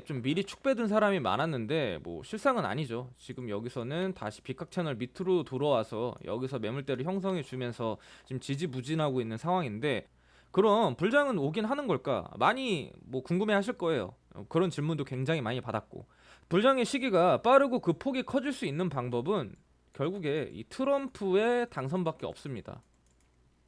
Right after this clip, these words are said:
트럼프로 인한 호재가 제일 커요. 사실 지금 와서 생각해 보면은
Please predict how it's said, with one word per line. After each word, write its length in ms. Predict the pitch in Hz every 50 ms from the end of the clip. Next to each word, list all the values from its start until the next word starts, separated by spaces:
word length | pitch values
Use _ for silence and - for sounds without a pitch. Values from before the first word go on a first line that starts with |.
| _ _ _ _ _ _ _ _ _ - - _ _ - - - _ -
트럼프로 720 | - 277 320 320 311 247 - 277 269 262 269 262 254 220
인한 360 | 175 170 180 180 180 185 180
호재가 640 | 165 185 262 214 226 196 147 170 185 170 127 98 90 -
제일 400 | - - 156 160 190 226 202 -
커요. 420 | - - 262 277 247 165 - - - _ _ _ _ _ _ _ _ _ _
사실 440 | - - - - - 269 262 226 160
지금 360 | - - 175 185 240 294 294
와서 200 | 277 - 240 220
생각해 380 | 226 254 269 269 262 - 240
보면은 520 | 151 147 131 127 123 127 156 170 139 101